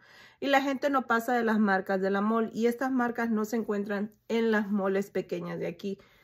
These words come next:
Estas marcas son Bolo Brands, son marcas más fuertes en las ciudades más grandes, pero se venden muy bien en Poshmark.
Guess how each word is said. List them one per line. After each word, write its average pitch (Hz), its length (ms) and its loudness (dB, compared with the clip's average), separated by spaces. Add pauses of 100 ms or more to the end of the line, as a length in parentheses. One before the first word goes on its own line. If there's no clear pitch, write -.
(180)
Estas 226 300 -4
marcas 202 580 -2
son 190 680 -4 (800)
Bolo 214 440 6
Brands, 170 340 0
son 226 260 -2
marcas 220 580 2 (560)
más 202 480 -2
fuertes 262 920 0
en 214 200 -2
las 214 160 -4
ciudades 196 420 0
más 185 220 -6
grandes, 247 560 0
pero 233 300 0
se 226 100 -8
venden 208 300 -4
muy 208 160 2
bien 220 260 2
en 214 140 -2
Poshmark. 294 680 0